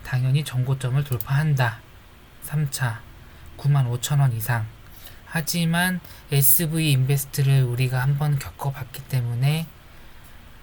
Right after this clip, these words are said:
여기에 잡으신 분들은 칠만, 한 육천 원, 칠천 원, 팔천 원, 구천 원 잡으신 분들은 일차적으로 팔만 팔천 원에 삼십 프로 정도 매도를 하고 추가적인 상승이 있으면 구만 오천 원,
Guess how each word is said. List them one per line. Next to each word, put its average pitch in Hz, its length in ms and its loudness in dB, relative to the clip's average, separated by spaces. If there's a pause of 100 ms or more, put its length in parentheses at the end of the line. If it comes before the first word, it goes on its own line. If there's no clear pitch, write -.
(340)
여기에 135 400 2
잡으신 131 500 2
분들은 127 640 0
칠만, 160 600 0
한 139 240 2
육천 156 340 -2
원, 151 100 2
칠천 151 400 -4
원, 147 140 -2
팔천 156 320 -2
원, 147 100 0
구천 139 280 -2
원 131 80 4
잡으신 123 380 -2
분들은 123 440 -2 (580)
일차적으로 147 1000 0
팔만 147 320 2
팔천 135 380 0
원에 147 400 2 (320)
삼십 175 440 -2
프로 147 220 0
정도 127 240 0
매도를 120 400 -2
하고 156 720 -2
추가적인 156 540 -2
상승이 151 520 -2
있으면 160 640 0 (500)
구만 156 360 2
오천 135 440 2
원, 143 120 2